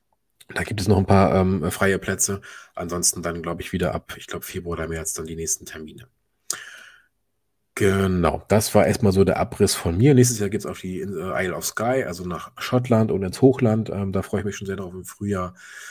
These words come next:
Und, ähm, dazu wird's auch wieder die nächsten Bildband quasi geben. Und wenn ihr mir auf Instagram schon folgt, dann wisst ihr das sicherlich auch schon.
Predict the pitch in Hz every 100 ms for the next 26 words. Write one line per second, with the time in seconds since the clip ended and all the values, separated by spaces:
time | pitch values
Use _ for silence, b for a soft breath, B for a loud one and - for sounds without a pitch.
0 | B _ - 90 87 85 - 78 80 78
1 | _ 80 - 87 - - 85 80 85 104
2 | - 95 90 87 - 90 82 80 92 90
3 | 82 82 85 85 82 78 - - 92 90
4 | 85 - - 78 90 85 78 - _ -
5 | - - - - - 90 - - 123